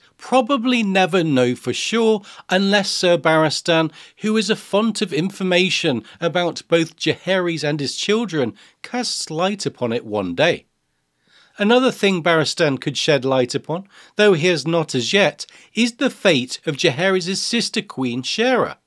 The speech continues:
She's last mentioned remaining in King's Landing with her husband and presumably her daughter and grandson when the royal army marched for the Stepstones. Like her sister Raelle,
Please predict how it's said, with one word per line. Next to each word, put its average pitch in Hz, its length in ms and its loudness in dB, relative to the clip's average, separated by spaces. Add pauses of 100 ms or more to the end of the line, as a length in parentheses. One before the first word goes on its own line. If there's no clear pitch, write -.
(480)
She's 240 320 -2
last 196 380 2
mentioned 170 500 -4
remaining 156 560 0 (160)
in 143 180 -2
King's 254 380 0
Landing 151 520 2
with 147 180 -2
her 151 160 0
husband 151 580 -4 (300)
and 226 200 0
presumably 165 800 0
her 143 200 -2
daughter 143 460 2
and 131 240 -2
grandson 156 680 2 (300)
when 226 280 4
the 240 100 0
royal 175 380 2
army 151 340 4
marched 143 440 0
for 127 120 -6
the 117 100 -4
Stepstones. 98 1000 -4 (800)
Like 202 280 2
her 180 100 0
sister 147 400 -2
Raelle, 139 520 2